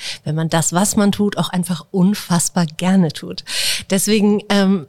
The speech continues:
hat sich das verändert, Ihre Leidenschaft so für die Immobilienwirtschaft? Was war's, was Sie damals getriggert hat sozusagen? Was ist es heute? Ist es genau dasselbe?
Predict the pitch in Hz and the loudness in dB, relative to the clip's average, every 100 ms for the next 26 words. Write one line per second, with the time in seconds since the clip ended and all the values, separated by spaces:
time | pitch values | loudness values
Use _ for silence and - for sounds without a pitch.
0 | _ - 220 - 311 - 269 - - 196 | _ -4 -4 -2 -2 0 -2 -2 -2 -2
1 | - 202 262 311 311 233 220 196 190 220 | -2 0 0 0 0 -2 0 0 2 2
2 | 240 240 233 - - 208 190 208 202 185 | 0 0 -2 -4 -2 -4 0 2 2 0
3 | 226 240 240 240 - 233 - 220 - 220 | 0 0 0 0 -2 -4 -2 -2 0 -2
4 | - - - - - - 202 - 185 170 | -4 -8 -16 -18 -20 -4 -2 0 0 2
5 | 185 262 262 - 240 - - 254 254 269 | 4 2 0 -2 -8 -6 -4 -2 0 -2
6 | - 262 262 254 - 226 220 226 226 208 | -2 -4 -2 -4 -4 -4 -4 -4 -2 -2
7 | 208 196 190 175 185 208 247 302 285 208 | -2 -4 -2 -2 0 0 0 -4 -4 -4
8 | 214 - 196 190 185 185 196 277 | -4 -4 -6 -6 -4 -4 -4 -6